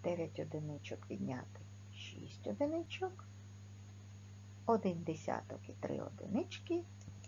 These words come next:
Тринадцять. Молодці! Я сподіваюсь, ви всі добре впоралися з цим завданням.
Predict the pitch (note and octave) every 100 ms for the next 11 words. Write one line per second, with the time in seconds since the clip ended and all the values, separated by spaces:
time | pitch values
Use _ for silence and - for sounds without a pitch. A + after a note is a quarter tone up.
0 | - - - - - - - - - G#3
1 | F3+ - - - - - - - - -
2 | - - - - D#4 F4 G3 - - F3+
3 | G3 - - F#3 - E3+ D#3 E3 E3 D3+
4 | D3 C#3 - C#3+ - A#3+ F4+ D4+ C#4+ -
5 | F3+ A#3+ A3+ A3 F#3+ - D3 F3 F3 D#3+
6 | - C#3 D3+